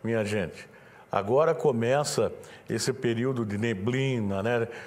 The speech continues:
Tempo fechado. Você que é ciclista, você que é pedestre, você que anda no trânsito, procure.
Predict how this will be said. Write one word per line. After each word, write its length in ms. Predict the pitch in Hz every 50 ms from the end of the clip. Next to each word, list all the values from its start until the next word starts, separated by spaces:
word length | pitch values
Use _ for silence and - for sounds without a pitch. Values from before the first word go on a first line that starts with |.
| - - -
Tempo 300 | - 131 139 135 117 -
fechado. 800 | - - 110 95 - - - - 123 127 135 139 131 131 120 113
Você 260 | 104 113 110 - 151
que 80 | 139 143
é 40 | 131
ciclista, 1000 | - - 110 - - 123 135 147 143 139 131 101 - - - - 107 104 95 - - - - - - - - -
você 280 | - 117 123 - 147 143
que 80 | 147
é 20 | 147
pedestre, 1120 | - - - 226 220 175 151 175 190 214 220 208 - - - - - 123 104 98 90 78 - - - - - - - - - - - - -
você 340 | 120 147 143 - - 208 214
que 240 | 208 - 208 202
anda 320 | 196 202 214 220 208 190 180
no 140 | 160 139 120
trânsito, 540 | - - 151 170 190 202 175 - - 156
procure. 880 | 139 - 165 165 151 - - - 156 185 208 220 208 190 165 123 104 90